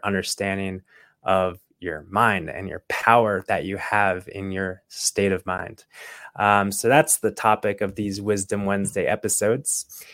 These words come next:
And if it's your first time tuning in, welcome. Happy to share this, uh, this time with you, and feel free to leave any comments or feedback that you might have in the, in the comments section of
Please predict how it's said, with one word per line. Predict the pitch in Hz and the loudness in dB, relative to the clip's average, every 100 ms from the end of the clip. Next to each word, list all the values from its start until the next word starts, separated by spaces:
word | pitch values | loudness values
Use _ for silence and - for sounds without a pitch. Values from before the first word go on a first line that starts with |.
| - - | -20 -12
And | |
if | 98 - | -12 -10
it's | - | -6
your | 110 | -6
first | - 120 - - | -2 -2 -2 -2
time | 117 110 | -2 -4
tuning | - 120 110 110 | -6 -6 -4 -4
in, | 139 160 _ _ - | -6 -8 _ _ -2
welcome. | 160 208 - 90 - _ - - - | 2 2 2 -2 -4 _ -20 -20 -20
Happy | - - 120 - 135 | -2 4 4 4 -2
to | 131 - 120 117 - | -4 -6 -2 -2 -4
share | - 113 110 110 | -2 2 4 4
this, | 107 107 101 - - | 0 -2 0 0 2
uh, | 98 95 95 95 | 2 2 0 -2
this | 101 | -6
time | - 104 101 | 0 0 0
with | 104 104 | -2 -6
you, | 117 147 156 _ | -4 -4 -8 _
and | 104 101 101 98 98 - | -6 -2 -2 -2 -4 -10
feel | - 113 | -4 -2
free | 101 117 107 | -2 -2 -2
to | |
leave | 101 107 107 101 | -2 -2 -4 -4
any | - 98 95 | -6 -6 -8
comments | - 110 107 101 - | -4 -2 0 -2 -6
or | |
feedback | 76 - 104 104 104 101 - - - - - | -8 -6 -2 2 2 2 -6 -18 -20 -10 -2
that | 95 | -2
you | 85 | 0
might | 90 82 | -4 -4
have | - - 101 101 98 | -4 0 2 0 -4
in | 95 92 | -10 -6
the, | 90 90 - | -4 -4 -6
in | 98 | -10
the | 85 | -12
comments | - - 107 101 98 101 | -10 -2 -2 0 -4 -4
section | - 104 98 - 101 95 | -2 -2 -2 -6 -6 -4
of | 95 95 | -6 -8